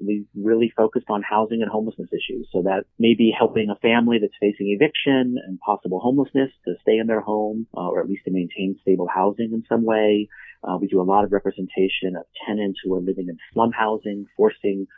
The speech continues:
slumlords to fix up their buildings, forcing them to pay damages to their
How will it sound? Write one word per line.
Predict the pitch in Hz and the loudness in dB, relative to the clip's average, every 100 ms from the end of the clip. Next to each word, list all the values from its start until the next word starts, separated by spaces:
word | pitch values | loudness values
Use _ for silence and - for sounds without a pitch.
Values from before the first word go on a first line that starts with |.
| _ - | _ -2
slumlords | 107 104 101 98 - | 0 2 2 2 2
to | - - | -4 -4
fix | 107 110 | -2 -2
up | - | 0
their | 98 | 2
buildings, | 98 95 92 95 90 95 | 2 2 -2 -6 -4 -4
forcing | 92 - | -4 -8
them | 92 | -10
to | 92 | -8
pay | 92 | -8
damages | 87 92 95 95 92 - | -6 -6 -4 -4 -6 -6
to | |
their | 90 | -8